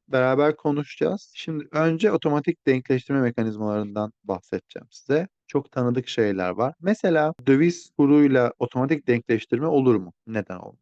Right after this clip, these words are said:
Döviz kuru mekanizmasından bahsedeceğim önce. Basitçe konuşalım. Sizce bu döviz kuru mekanizmasının kendiliğinden devreye girmesi söz konusuysa, burada bahsedeceğim kur sistemi esnek midir, sabit midir?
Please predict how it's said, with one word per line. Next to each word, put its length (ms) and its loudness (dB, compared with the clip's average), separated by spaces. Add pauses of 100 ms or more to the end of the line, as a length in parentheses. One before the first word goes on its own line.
Döviz 260 2
kuru 200 0
mekanizmasından 920 -4
bahsedeceğim 580 -6
önce. 320 -12 (260)
Basitçe 420 0
konuşalım. 800 4
Sizce 460 2
bu 140 2
döviz 280 4
kuru 240 2
mekanizmasının 920 0 (120)
kendiliğinden 720 0
devreye 380 4
girmesi 500 0
söz 240 0
konusuysa, 760 -2
burada 340 0
bahsedeceğim 760 0 (100)
kur 160 4
sistemi 480 -2 (100)
esnek 420 0
midir, 180 0
sabit 500 -2
midir? 380 -8